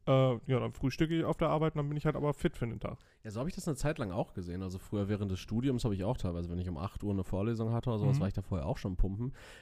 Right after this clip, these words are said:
Speaker 2: ähm, weil ich das irgendwie auch immer als sehr belohnenden oder auch während der Schulzeit noch, als sehr belohnenden Start in den Tag gesehen habe. So, du hast deine Pflicht in Anführungszeichen jetzt schon getan.
Speaker 1: Ja, hast was für den
Speaker 2: Jetzt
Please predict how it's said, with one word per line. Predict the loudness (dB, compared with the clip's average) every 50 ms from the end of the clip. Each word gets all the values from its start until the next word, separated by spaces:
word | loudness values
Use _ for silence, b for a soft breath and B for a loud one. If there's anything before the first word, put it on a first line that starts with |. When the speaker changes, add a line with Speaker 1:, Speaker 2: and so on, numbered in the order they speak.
| B B -4
Speaker 2:
ähm, | 0 2 2 4 2 2 0 -2 -10 _ _ _ _ _ -10
weil | -4 -2 0 0
ich | 0
das | -2 -4 -2
irgendwie | -2 -2 -2 0 -2
auch | -2 -2 -2
immer | -2 0 -2
als | -2 -2 -2
sehr | -2 0 0 0
belohnenden | -2 -4 -4 -2 0 2 2 4 4 4 4 2 2 0
oder | 0 -2
auch | -2 -2 -2
während | -4 -2 -2 -2 -2
der | -4
Schulzeit | -4 -2 -4 -4 -2 -4 -4 -4
noch, | -4 -4 -6 -6 B B B B B B B -20 -20 -20 -20 -20 -20 -20 -18 -16 -8
als | -8 -8 -4 -2
sehr | 0 2
belohnenden | 4 4 6 6 6 6 6 6 6 4 4 2 2
Start | 0 0 2 2 2 2 0
in | 0
den | 0 0 2
Tag | 2 2 0 0
gesehen | 0 -2 -4 -2 -2 -2 0 0
habe. | 0 0 0 0
So, | 0 0
du | 0 0
hast | -2 -2 -2 -2
deine | 0 0 0 -2 -4 -8 -18 -20 -20 -20 -20 -20 -20 -20 -18 -16
Pflicht | -2 0 2 2 2 2 2
in | 0
Anführungszeichen | 0 0 -2 0 -2 -2 -2 0 0 -2 0 0 -2
jetzt | -4 -2 -2
schon | -2 -2
getan. | -2 0 0 0 2 2 0 0 2
Speaker 1:
Ja, | 2 2 2 2 -4 _ -20 -20 -20 -12 -2
hast | 0 2 2
was | 2 0
für | 0 0
den |
Speaker 2:
Jetzt | 4